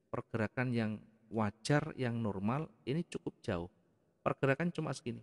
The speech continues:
Ya, silakan dibuktikan, kita sudah berulang kali sampaikan. Yang kemarin pun kita sudah sampaikan, paling kemungkinan besar sampai sekitar, eh,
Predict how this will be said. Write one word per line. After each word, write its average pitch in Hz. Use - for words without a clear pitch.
Ya, -
silakan 147
dibuktikan, 143
kita 135
sudah 135
berulang 113
kali 110
sampaikan. 101
Yang 143
kemarin 180
pun 214
kita 175
sudah 139
sampaikan, 143
paling 170
kemungkinan 156
besar 160
sampai 139
sekitar, -
eh, 80